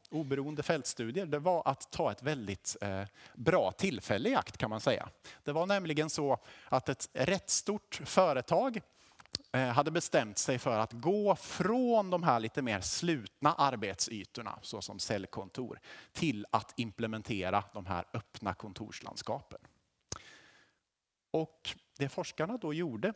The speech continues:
det var att under tre veckors tid innan den här förändringen hade ägt rum,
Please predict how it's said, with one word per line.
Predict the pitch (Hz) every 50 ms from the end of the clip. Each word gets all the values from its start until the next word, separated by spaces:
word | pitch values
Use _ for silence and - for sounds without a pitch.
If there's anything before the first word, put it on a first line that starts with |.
| - -
det | 131 147
var | 170 170 139 113 110
att | 117 - - -
under | 151 151 143 143 139
tre | - - - - 180 208 294 294 277 254 220
veckors | 196 175 - - - - 143 - -
tid | - - 131 113 110 101 - -
innan | - 185 165 139 107 104 104 127 180 226 233 220
den | 240 214
här | 160 139 107 101 98
förändringen | - - 127 117 104 95 90 85 92 98 95 98 95 95 92 92
hade | 95 - 110 95 107
ägt | - 98 104 - - -
rum, | 147 220 285 214 113 78 -